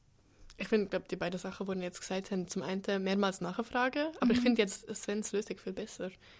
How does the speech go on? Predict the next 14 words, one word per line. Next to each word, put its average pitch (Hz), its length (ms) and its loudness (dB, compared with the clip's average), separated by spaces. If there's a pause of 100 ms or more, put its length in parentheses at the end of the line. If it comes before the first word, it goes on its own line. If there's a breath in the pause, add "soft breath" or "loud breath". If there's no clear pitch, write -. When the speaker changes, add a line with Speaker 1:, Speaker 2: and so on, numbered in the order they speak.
(160 soft breath)
Speaker 1:
Also 196 160 -2
so 196 100 4
im 190 80 4
Sinn 196 140 0
von 185 320 2
einer 190 140 -2
Skala 190 500 0
von 185 300 -2
eins 185 280 -2
bis - 240 -4
zehn, 202 380 -4
wie 185 80 -6
geht's - 260 -8
dir? - 160 -10